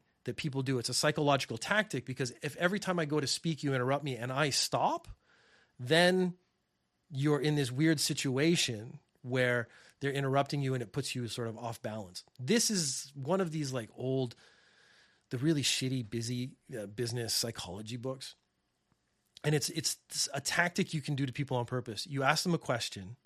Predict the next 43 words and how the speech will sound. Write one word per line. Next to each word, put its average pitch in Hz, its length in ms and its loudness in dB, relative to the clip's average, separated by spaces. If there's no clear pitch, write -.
When 147 300 4
they 170 80 6
go 156 100 6
to 143 80 4
answer, 139 300 2
you 123 380 -4
reiterate 143 680 2
or 135 100 -2
you 123 160 0
interrupt 127 400 0
them. - 220 -12
And 131 180 0
then 123 440 0
you 123 80 -8
finish 135 280 -2
speaking. 113 500 -6
And 123 140 -4
then 120 120 -2
when 123 120 0
they 127 80 -2
go 127 100 -2
to 123 60 -4
speak - 240 -8
again, 127 220 -4
you 131 100 -4
interrupt 135 300 0
them. 139 80 0
You 156 80 2
do 220 100 4
it, 214 60 4
like, 143 140 2
five, 147 260 4
six 127 160 -4
times. 123 200 -4
It's - 160 -8
a 151 40 -6
power 220 440 4
move, 139 480 0
and 135 80 -2
it's 131 120 0
done 160 220 6
on 190 120 6
purpose. 117 680 -2